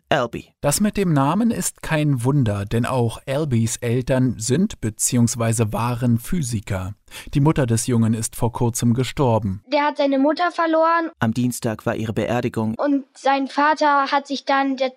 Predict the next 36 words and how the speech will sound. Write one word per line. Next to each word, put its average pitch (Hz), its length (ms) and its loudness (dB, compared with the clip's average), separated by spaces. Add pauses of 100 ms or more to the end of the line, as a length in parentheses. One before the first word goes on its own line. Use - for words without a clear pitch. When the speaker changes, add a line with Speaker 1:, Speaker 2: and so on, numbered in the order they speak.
(140)
Speaker 3:
in 269 180 -2
seiner 262 360 2
Arbeit 285 420 2
versucht, 277 320 0
er 277 80 2
sich 262 180 -4
zu - 80 -20 (160)
verstecken 302 720 -2
vor 320 180 0
der 311 160 2
Trauer. 311 460 2 (360)
Da 269 200 4
ist - 200 -4
der 269 260 0
Albie 262 380 2
auch 247 180 -4
immer 269 180 0
ein 254 120 0
bisschen 247 340 -6
traurig, 262 640 0
weil 240 380 0 (340)
der 247 100 0
Vater 262 380 0
nie 254 160 0
Zeit 233 320 -4
für - 100 -10
ihn 226 220 -2
hat. 208 320 -4
Speaker 2:
Albies 196 460 0
Vater 151 440 2
ist - 240 -4
völlig 135 360 0
überfordert 117 760 0
mit 104 140 -2
der 110 100 0
Situation 131 840 0